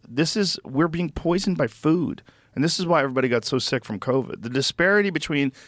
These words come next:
people who got covid and it was just a cold versus people who got covid and they were deadly ill is a hundred percent what they're eating and what that does to their body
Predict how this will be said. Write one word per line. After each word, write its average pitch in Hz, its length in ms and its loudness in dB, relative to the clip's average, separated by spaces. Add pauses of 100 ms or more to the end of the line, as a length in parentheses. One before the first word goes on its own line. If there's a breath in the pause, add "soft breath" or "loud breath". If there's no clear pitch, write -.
(120)
people 170 400 2
who 143 140 2
got 139 220 4
covid 147 420 2
and 127 120 0
it 120 40 0
was 113 120 -4
just 127 180 -6
a - 40 -10
cold 117 460 0 (240 loud breath)
versus 123 300 -6
people 127 280 -2
who 120 60 -4
got 113 200 0
covid 117 520 -2
and 113 100 -2
they 113 40 -2
were 104 280 0 (140)
deadly 123 420 2
ill 95 320 0 (400 soft breath)
is 143 220 -2
a - 80 2
hundred 170 380 -2
percent 131 460 -2
what 123 300 2
they're 151 140 4
eating 147 560 0
and 131 120 2
what 131 160 4
that 139 140 2
does 127 200 0
to - 100 -6
their 139 120 2
body 156 440 -2